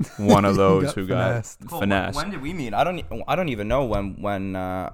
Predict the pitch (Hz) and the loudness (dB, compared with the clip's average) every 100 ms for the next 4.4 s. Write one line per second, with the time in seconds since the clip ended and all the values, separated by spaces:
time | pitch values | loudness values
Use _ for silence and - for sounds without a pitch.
0 | - 95 98 92 - - - - - 101 | -8 -6 -4 -6 -12 -16 -16 -14 -10 -8
1 | 98 95 113 90 87 - - - - - | -6 -6 -6 -6 -8 -12 -16 -18 -18 -20
2 | - - - 135 113 104 110 - 143 123 | -20 -20 -16 -10 -6 -6 -8 -8 -10 -10
3 | - - - 131 - 135 117 98 - 92 | -16 -12 -8 -8 -4 -6 -6 -10 -10 -12
4 | - - - - | -12 -14 -16 -18